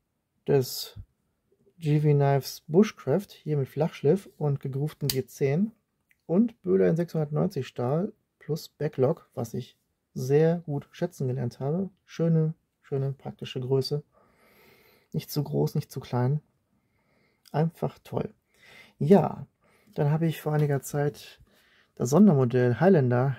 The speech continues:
entdeckt vor dem Messerchen und war sofort hin und weg. Statt einem gegroovten G zehn haben wir hier Masa-Birke als Griff.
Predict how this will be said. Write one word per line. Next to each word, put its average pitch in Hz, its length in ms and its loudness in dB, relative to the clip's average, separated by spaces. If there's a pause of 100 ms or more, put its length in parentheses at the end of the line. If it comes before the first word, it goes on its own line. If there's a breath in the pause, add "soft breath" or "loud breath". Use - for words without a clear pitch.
entdeckt 135 400 -4 (220)
vor 156 80 -12
dem 151 180 -4
Messerchen 165 500 -4 (920 soft breath)
und 139 400 -2
war 143 100 2
sofort 131 380 -2
hin 160 140 -2
und 135 140 2
weg. - 280 -8 (100)
Statt - 340 -6
einem 139 180 -2
gegroovten 139 420 -4
G 131 100 -2
zehn 147 380 0
haben 143 160 2
wir 131 80 2
hier 120 180 0
Masa-Birke 135 800 0
als 170 220 -8
Griff. 226 320 -8